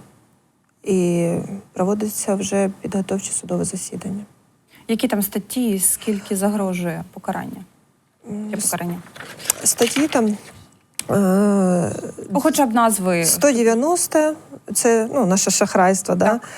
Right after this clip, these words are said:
Speaker 1: Підробка документів,
Speaker 2: Мгм.
Speaker 1: е, і двісті п'ятдесят п'ята.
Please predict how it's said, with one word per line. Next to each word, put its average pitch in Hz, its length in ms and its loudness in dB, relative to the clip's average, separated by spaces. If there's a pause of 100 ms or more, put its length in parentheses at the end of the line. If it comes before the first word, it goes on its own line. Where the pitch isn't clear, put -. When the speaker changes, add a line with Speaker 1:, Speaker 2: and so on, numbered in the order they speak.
(460)
Speaker 1:
Підробка 220 420 2
документів, 247 840 0
Speaker 2:
Мгм. 220 360 -2
Speaker 1:
е, 190 520 4
і 233 180 2
двісті 247 300 0
п'ятдесят 269 280 -2
п'ята. 254 440 -4